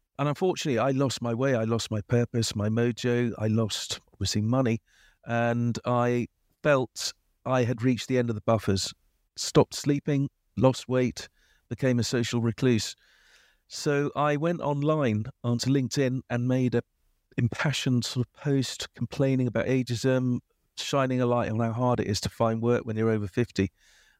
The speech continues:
And fortunately, my now C E O, Lindsay Simpson, at fifty-five Redefined, saw it. We had a chat. And here I am, eighteen months later, never having felt happier. Okay, I've been richer in the past, but I'm richer in many other ways now.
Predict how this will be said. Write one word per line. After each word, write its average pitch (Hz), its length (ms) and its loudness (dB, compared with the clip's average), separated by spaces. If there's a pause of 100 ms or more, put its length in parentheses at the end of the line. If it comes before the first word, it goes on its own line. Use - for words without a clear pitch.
(120)
And 117 260 2
fortunately, 131 720 0
my 127 220 0
now 123 240 2
C 123 360 0
E 127 40 2
O, 120 100 2
Lindsay 113 340 -2
Simpson, 131 640 0 (140)
at 98 180 0
fifty-five 117 500 0
Redefined, 107 480 0
saw 131 300 0
it. - 280 -4 (100)
We 104 80 -2
had 110 80 6
a 104 60 2
chat. - 460 -2
And 127 260 -2
here 196 180 2
I 143 140 0
am, 175 260 0 (840)
eighteen 170 320 2
months 147 240 0
later, 156 440 2
never 151 400 0
having 135 340 0
felt 127 420 2
happier. 170 480 -2 (760)
Okay, 135 400 0
I've 135 100 -10
been 120 120 0
richer 123 260 0
in 101 60 0
the 104 60 -2
past, 127 400 0
but - 280 0
I'm 120 160 -4
richer 131 300 0
in 127 80 0
many 135 220 0
other 135 160 2
ways 107 280 -2
now. 107 260 2